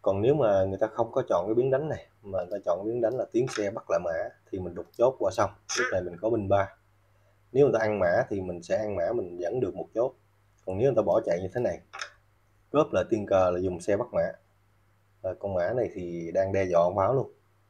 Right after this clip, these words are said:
Thì mình buộc phải chạy mã nha. Buộc chạy mã. Ở đây có ba biến người ta chơi thì cái biến pháo bình qua đây là cái biến yếu, mình không có bàn ha. Tại vì mình tiến chốt đuổi nữa là mất nước. Ở đây chỉ có thể bàn tới là một là người ta nhảy pháo xuống, hai là ta ăn luôn pháo đầu.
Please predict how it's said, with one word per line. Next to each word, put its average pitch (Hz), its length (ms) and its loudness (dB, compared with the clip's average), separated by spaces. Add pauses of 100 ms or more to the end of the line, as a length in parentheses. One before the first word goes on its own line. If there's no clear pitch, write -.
Thì 95 80 -8
mình 90 220 -6
buộc 87 160 -2
phải 104 140 -2
chạy 90 120 2
mã 90 280 0
nha. 117 140 -6 (720)
Buộc 90 160 -10
chạy 90 100 -4
mã. 85 120 -4 (540)
Ở - 80 -6
đây 110 120 2
có 123 120 0
ba 104 220 4
biến 117 260 0
người 117 160 2
ta 98 60 2 (100)
chơi 101 220 2
thì 98 140 -6
cái 110 100 -4
biến 117 340 0
pháo 117 180 0
bình 101 200 -4
qua 98 140 2
đây 101 160 2
là 92 160 -2
cái 107 60 -4
biến 117 200 -4
yếu, 123 220 2
mình 127 240 -6
không 101 260 -12
có 113 140 4
bàn 90 300 -2
ha. 104 120 -6 (180)
Tại 90 100 -12
vì 92 60 -12
mình 90 200 -14
tiến 113 200 -4
chốt 123 200 0
đuổi 101 240 -6
nữa 107 140 -6
là 110 120 -4
mất - 180 -10
nước. 139 140 -2 (960)
Ở 101 100 -6
đây 104 200 0
chỉ 104 140 -2
có 131 120 2
thể 101 140 2
bàn 87 300 -2
tới 113 120 2
là 90 200 0
một 85 400 0
là 85 300 -4
người 87 160 -12
ta 95 100 -2
nhảy 92 260 -6
pháo 117 180 -2
xuống, 120 240 -4
hai 98 120 -2
là 87 100 -2
ta - 120 -6
ăn 95 160 -4
luôn 92 160 -8
pháo 117 100 2
đầu. 85 260 -2